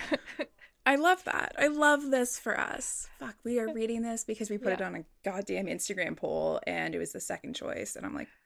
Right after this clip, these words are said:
Speaker 2: "All right,
Speaker 1: Thank
Speaker 2: we only
Speaker 1: you.
Speaker 2: barely made it
Speaker 1: Really
Speaker 2: through." <laughs>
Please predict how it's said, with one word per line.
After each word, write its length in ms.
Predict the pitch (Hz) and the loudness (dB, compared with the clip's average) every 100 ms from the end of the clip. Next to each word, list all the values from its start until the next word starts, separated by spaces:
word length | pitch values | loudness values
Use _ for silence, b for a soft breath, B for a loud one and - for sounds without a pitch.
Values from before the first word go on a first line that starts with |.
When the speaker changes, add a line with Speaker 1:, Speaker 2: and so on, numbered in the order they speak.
| _ - - _ b b b b b b b b - | _ -20 -20 _ b b b b b b b b 8
Speaker 2:
"All 100 | 214 | 12
right, 280 | 220 226 - _ _ _ - | 12 10 4 _ _ _ -2
Speaker 1:
Thank 200 | 330 330 269 | -2 -2 2
Speaker 2:
we 180 | 262 | 8
only 240 | 262 277 277 | 10 10 8
Speaker 1:
you. 60 | |
Speaker 2:
barely 320 | 262 247 139 247 | 8 8 6 6
made 160 | 240 | 6
it 40 | 240 | 8
Speaker 1:
Really 140 | 254 | 6
Speaker 2:
through." 360 | 269 269 285 | 10 10 10
<laughs> 100 | 392 | 8